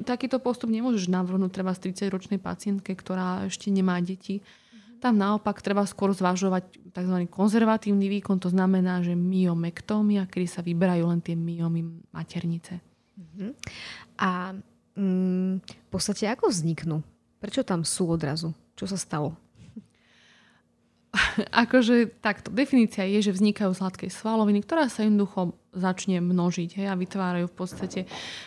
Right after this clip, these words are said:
Speaker 1: A prečo sú častejšie v tom, o, plodnom veku? Že sú hormonálne aktívne a obsahujú re-, e, receptory aj na estrogen, aj na progesterón, čiže samozrejme,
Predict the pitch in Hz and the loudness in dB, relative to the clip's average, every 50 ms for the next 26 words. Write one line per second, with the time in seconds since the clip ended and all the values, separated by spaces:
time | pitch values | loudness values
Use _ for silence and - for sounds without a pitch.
0 | - - 202 196 196 190 190 190 190 190 233 262 262 - 285 - 254 233 - - | -12 -6 -2 0 0 2 2 2 2 2 2 2 2 0 -2 -2 -2 -2 0 0
1 | 214 226 - - - 240 226 208 - - 208 - - 196 190 185 180 - - 175 | 0 0 0 -2 -2 -2 -2 0 -2 -4 -6 -6 -2 0 0 0 0 -2 -2 -4
2 | 180 175 170 - 190 190 202 208 220 208 190 180 180 185 185 - 214 208 202 202 | -2 -2 -2 2 2 4 6 6 6 6 6 4 0 -2 -4 -2 -4 -2 -2 -4
3 | 208 - - 208 185 - - - _ - - - 247 220 226 240 233 240 240 226 | -8 -8 -6 -6 -6 -6 -12 -20 _ -4 2 4 4 6 8 8 10 10 10 8
4 | 220 214 208 202 190 190 208 - - 233 214 214 202 196 196 190 185 - - 208 | 8 6 6 6 4 4 2 0 0 2 2 2 2 2 0 -2 -4 -4 -2 -2
5 | 196 190 185 196 202 - 190 185 180 180 175 175 - - 202 202 - - 220 - | -2 0 -2 -2 -2 -2 0 0 2 0 0 0 -2 -2 -2 -2 -2 -4 -8 -8
6 | - - 202 202 202 196 202 - - _ _ _ - 196 196 190 190 185 185 180 | -6 -4 -2 0 0 -2 -4 -6 -12 _ _ _ -8 -4 -2 0 0 0 0 0
7 | 180 180 - - - 208 190 180 190 180 185 - 175 180 180 180 175 - 175 170 | 0 -2 -2 -4 -6 -6 -6 -4 -4 -4 -4 -4 -2 -2 0 -2 -2 -2 -4 -4
8 | 175 175 202 - - - 220 214 214 214 214 214 214 - - 220 - - 214 208 | -4 -4 -6 -6 -6 -4 -2 0 0 2 2 0 0 -2 -4 -6 -4 -2 0 2
9 | 214 214 202 208 202 196 196 196 190 | 2 2 2 2 2 2 2 2 0